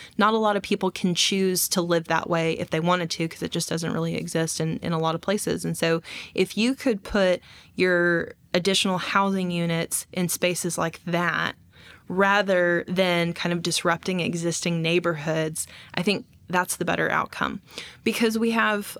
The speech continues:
a lot of people who have been in Fayetteville for a long time, and they're,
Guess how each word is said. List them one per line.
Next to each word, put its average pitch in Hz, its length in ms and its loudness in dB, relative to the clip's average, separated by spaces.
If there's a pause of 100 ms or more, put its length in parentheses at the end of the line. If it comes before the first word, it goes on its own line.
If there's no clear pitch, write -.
a 202 60 4
lot 202 280 2
of - 120 -2
people 190 680 0
who 196 80 0
have 175 100 0
been 180 140 2
in 180 100 0
Fayetteville 175 400 0
for 170 160 -4
a 170 80 0
long 175 300 2
time, 165 440 -2
and 175 160 0
they're, 165 320 0